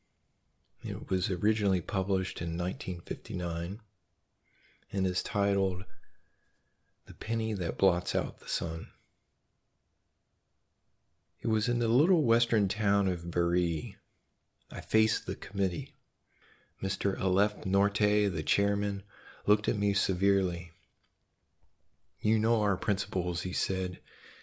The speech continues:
"Seek, and ye shall seek. Knock, and we hope nothing happens." "I do," I replied. I knew that Mister Norte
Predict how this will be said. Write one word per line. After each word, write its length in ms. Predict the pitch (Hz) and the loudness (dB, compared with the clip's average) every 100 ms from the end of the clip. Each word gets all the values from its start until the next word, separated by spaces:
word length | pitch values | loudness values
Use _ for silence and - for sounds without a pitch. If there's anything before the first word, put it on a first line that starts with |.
| _ | _
"Seek, 720 | - - 120 139 139 - - _ _ _ - | -2 0 2 2 0 -14 -18 _ _ _ -4
and 140 | 98 | -2
ye 160 | 104 104 | 0 -2
shall 300 | - 101 95 | 2 2 2
seek. 520 | - 120 104 - - - _ _ _ _ | 2 2 0 -4 -16 -20 _ _ _ _
Knock, 540 | 90 90 107 110 - - _ _ _ _ - | 2 4 4 2 -12 -20 _ _ _ _ -8
and 140 | 90 | -4
we 100 | 87 | -4
hope 320 | 85 87 - | -2 -2 -2
nothing 480 | 95 90 87 - 80 | -4 -2 -2 -2 -4
happens." 760 | 87 82 80 80 87 104 - - _ _ _ _ _ _ _ _ _ _ _ _ _ _ _ _ - | -4 -6 -6 -8 -10 -10 -12 -14 _ _ _ _ _ _ _ _ _ _ _ _ _ _ _ _ -4
"I 100 | 98 | 0
do," 280 | 104 156 143 | 6 6 6
I 40 | |
replied. 720 | 90 80 - 78 78 117 107 - _ _ _ _ _ _ - - | 4 -2 -4 -6 -6 -8 -14 -20 _ _ _ _ _ _ -20 -2
I 80 | 107 | 2
knew 200 | 131 156 | 4 4
that 140 | 143 | 4
Mister 300 | 113 127 - | 2 0 0
Norte 720 | 92 98 110 - 117 113 110 | 0 2 0 -2 -2 0 -4